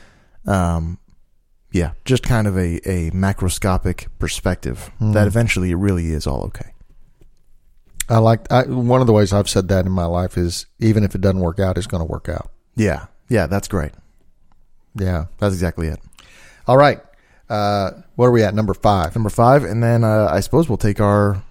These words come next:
Speaker 1: break after number
Speaker 2: Yeah,
Speaker 1: five.
Speaker 2: we're, we're making, uh, we're making good time here,
Speaker 1: Yeah.
Speaker 2: but, but
Speaker 1: It's a holiday episode.
Speaker 2: it's a holiday
Speaker 1: If it's a,
Speaker 2: episode. We're
Speaker 1: it's a
Speaker 2: not
Speaker 1: little lighter than,
Speaker 2: Yeah.
Speaker 1: yeah.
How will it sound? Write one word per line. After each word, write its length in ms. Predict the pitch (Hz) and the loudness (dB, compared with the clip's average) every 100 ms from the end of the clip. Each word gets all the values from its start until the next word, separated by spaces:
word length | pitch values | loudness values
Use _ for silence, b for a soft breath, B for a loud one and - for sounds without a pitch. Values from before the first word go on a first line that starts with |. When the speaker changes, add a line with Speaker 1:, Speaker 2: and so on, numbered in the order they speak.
| - | -6
Speaker 1:
break 300 | 90 165 - | 0 0 -2
after 180 | 85 - | -8 -6
number 180 | 78 113 | -2 2
Speaker 2:
Yeah, 240 | 135 196 | 2 0
Speaker 1:
five. 80 | 107 | -4
Speaker 2:
we're, 220 | 92 127 | -2 -2
we're 220 | 123 117 131 | 0 -2 0
making, 400 | 120 113 101 98 | 0 -2 -2 0
uh, 220 | 95 95 | 0 0
we're 100 | 110 | 0
making 220 | 117 107 | -2 -2
good 140 | 107 95 | -4 0
time 240 | 113 147 | -2 2
here, 160 | 107 104 | 2 0
Speaker 1:
Yeah. 60 | |
Speaker 2:
but, 140 | 90 - | -2 -4
but 120 | 120 | -2
Speaker 1:
It's 100 | 147 | 4
a 100 | 180 | 4
holiday 280 | 160 175 147 | 6 6 4
episode. 240 | 131 - 156 | 2 4 4
Speaker 2:
it's 80 | |
a 40 | 156 | 6
holiday 240 | 190 196 | 6 4
Speaker 1:
If 40 | 196 | 4
it's 100 | 131 | 4
a, 20 | |
Speaker 2:
episode. 220 | 127 82 123 | 2 0 -2
We're 80 | 117 | 0
Speaker 1:
it's 80 | |
a 20 | 127 | 2
Speaker 2:
not 60 | |
Speaker 1:
little 160 | 160 151 | 4 4
lighter 300 | 143 147 160 | 2 2 0
than, 140 | 123 92 | 0 0
Speaker 2:
Yeah. 240 | 156 76 | 0 0
Speaker 1:
yeah. 220 | 107 87 | -4 -4